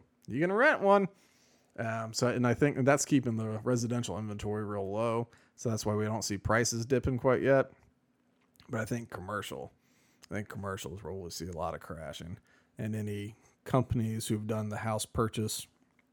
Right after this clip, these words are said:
by cross-collateralizing, you know, the more they're tied up with each other, the more that one can be a domino. Uh, but I think that stuff's coming. I think it's gonna be, I think it's gonna be rough.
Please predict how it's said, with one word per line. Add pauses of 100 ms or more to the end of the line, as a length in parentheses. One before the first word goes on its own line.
(340)
by
cross-collateralizing,
you
know, (360)
the
more
they're
tied
up
with (580)
each
other,
the
more
that
one
can
be (440)
a
domino. (580)
Uh,
but
I
think
that
stuff's
coming.
I
think
it's
gonna
be,
I (1400)
think
it's
gonna
be
rough.